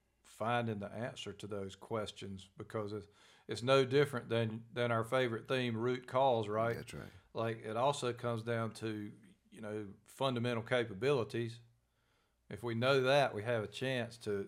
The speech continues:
Speaker 1: to provide opportunities or deploy differently.
Speaker 2: Right. You know, a, a lot of that information, of course, it wasn't shared, right? Say, for instance, uh, job titles and roles and responsibilities.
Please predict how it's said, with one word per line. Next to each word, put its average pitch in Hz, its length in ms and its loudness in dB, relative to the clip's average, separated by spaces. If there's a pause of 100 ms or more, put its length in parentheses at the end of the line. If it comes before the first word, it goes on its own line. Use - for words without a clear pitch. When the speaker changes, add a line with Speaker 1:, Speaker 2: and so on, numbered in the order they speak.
(120)
Speaker 1:
to 101 260 -4 (1300)
provide 107 420 -2
opportunities 98 800 -6
or 101 100 -6
deploy 101 460 -6
differently. 107 540 -6 (440)
Speaker 2:
Right. 82 260 -4 (120)
You 156 120 0
know, 120 160 4
a, - 280 0
a 107 80 2
lot 160 200 0
of 123 60 0
that 95 100 2
information, 82 560 -6
of 78 120 -12
course, 90 360 -6 (1160)
it 101 160 0
wasn't 92 320 0
shared, 64 400 -4
right? 78 180 -4
Say, 139 160 4
for 110 220 0
instance, 87 420 -4
uh, 80 160 -6
job 90 400 -6
titles 87 480 -6
and 80 140 -10
roles 87 260 -6
and 85 100 -10
responsibilities. 76 960 -14